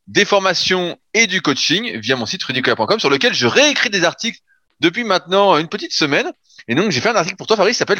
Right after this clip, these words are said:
Comment perdre du ventre et, euh, pour perdre de la graisse, euh, du, d'un point de vue local.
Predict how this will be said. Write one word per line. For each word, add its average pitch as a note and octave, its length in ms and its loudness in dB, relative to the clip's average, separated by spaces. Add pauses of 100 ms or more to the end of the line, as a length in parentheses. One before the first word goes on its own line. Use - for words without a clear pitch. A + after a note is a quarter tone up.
(140)
Comment B3 320 4
perdre A3 380 2
du C3+ 140 -12
ventre D#3+ 360 -2 (500)
et, B2+ 260 4
euh, A2+ 300 4
pour B2 120 -6
perdre G#3+ 180 0
de D3 60 -2
la C3+ 100 2
graisse, F3+ 320 2
euh, B2 160 2
du, D3+ 180 -12
d'un F3 160 -2
point G#3+ 140 0
de F#3 40 -4
vue A3 120 -4
local. F3 420 2